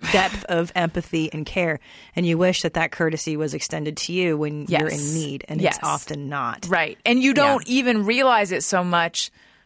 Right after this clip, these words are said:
Speaker 2: until you get married. <laughs> Just, I, s-, I, uh,
Speaker 1: Well, and then
Speaker 2: I
Speaker 1: it
Speaker 2: sound
Speaker 1: oddly
Speaker 2: terrible.
Speaker 1: becomes about other people, too. I remember, like,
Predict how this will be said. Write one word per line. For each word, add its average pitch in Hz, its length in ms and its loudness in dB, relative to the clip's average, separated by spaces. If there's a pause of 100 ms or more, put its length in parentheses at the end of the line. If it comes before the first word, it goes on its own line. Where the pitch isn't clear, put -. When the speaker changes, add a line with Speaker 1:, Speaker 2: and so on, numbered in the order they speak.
(580)
Speaker 2:
until 180 400 2
you 165 180 -4
get - 180 0
married. - 360 -8
<laughs> - 80 -14
Just, - 1300 0 (500)
I, 269 160 4
s-, 226 180 -4
I, 214 220 4 (180)
uh, 196 60 2 (160)
Speaker 1:
Well, 277 180 6
and 269 160 4
then 302 100 4
Speaker 2:
I 285 40 2
Speaker 1:
it - 40 -2
Speaker 2:
sound 151 240 4
Speaker 1:
oddly 254 320 4
Speaker 2:
terrible. - 100 0
Speaker 1:
becomes 233 560 2
about 180 320 4
other 170 220 2
people, 151 420 -4
too. 165 220 0
I 151 60 0
remember, 175 540 0
like, 147 460 -4